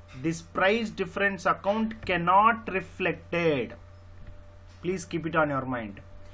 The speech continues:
If you post purchase order, accounting entry cannot reflected.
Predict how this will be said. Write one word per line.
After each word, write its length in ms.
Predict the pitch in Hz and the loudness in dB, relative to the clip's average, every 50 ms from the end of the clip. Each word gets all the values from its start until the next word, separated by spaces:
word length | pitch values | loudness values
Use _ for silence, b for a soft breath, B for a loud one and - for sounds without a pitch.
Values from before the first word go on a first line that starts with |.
| b b b b | b b b b
If 180 | 156 156 - | -6 -4 -2
you 100 | 180 180 | -4 -4
post 720 | 170 - - - 196 214 220 233 254 247 - - 220 - | -4 -6 -4 -2 2 4 4 4 4 2 2 -2 -4 4
purchase 560 | - 180 165 165 165 - - 208 208 208 190 185 | 8 8 8 8 4 -2 2 4 4 4 4 6
order, 540 | 175 156 143 139 139 170 202 247 311 302 - - - - - - - - | 6 6 6 6 6 4 4 4 4 0 -6 -14 -20 -20 -18 -12 -4 2
accounting 720 | 143 156 - - 226 247 262 262 254 - - 240 240 226 | 2 2 4 6 6 6 6 6 2 2 0 -2 0 0
entry 480 | 220 214 208 196 - 226 233 240 226 220 - | 0 0 0 -2 -2 -2 -2 -2 -2 0 2
cannot 640 | 208 196 190 185 185 196 220 233 247 220 - - 196 | 2 2 4 6 6 6 8 6 6 4 2 -4 -4
reflected. 840 | 185 175 - - 185 170 160 165 - - - 165 160 143 123 113 - | -4 -4 -4 -2 0 0 0 0 -2 -2 2 4 4 4 4 0 -4